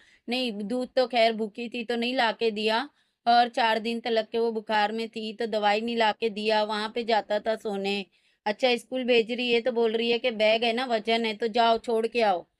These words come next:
और वो भी लट्टू, चुपचाप बैग उठाया, निकल पड़ा। मतलब कि ये कब मना करता है, इसकी कौन सी चीज़ को मना करता है जो ये आके इतनी बड़ी-बड़ी बातें करती है कि "वो मेरे साथ ऐसे करता है, मेरी बात नहीं सुनता है, मेरे को आधी रात को दूध लेने जाना पड़ा।"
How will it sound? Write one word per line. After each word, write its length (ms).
और 120
वो 160
भी 120
लट्टू, 480
चुपचाप 500
बैग 260
उठाया, 380
निकल 320
पड़ा। 240
मतलब 300
कि 140
ये 260
कब 160
मना 300
करता 360
है, 140
इसकी 220
कौन 320
सी 140
चीज़ 380
को 100
मना 300
करता 360
है 220
जो 100
ये 100
आके 300
इतनी 400
बड़ी-बड़ी 440
बातें 340
करती 440
है 180
कि 60
"वो 120
मेरे 220
साथ 240
ऐसे 280
करता 320
है, 100
मेरी 160
बात 360
नहीं 140
सुनता 360
है, 120
मेरे 180
को 80
आधी 300
रात 220
को 100
दूध 280
लेने 300
जाना 300
पड़ा।" 320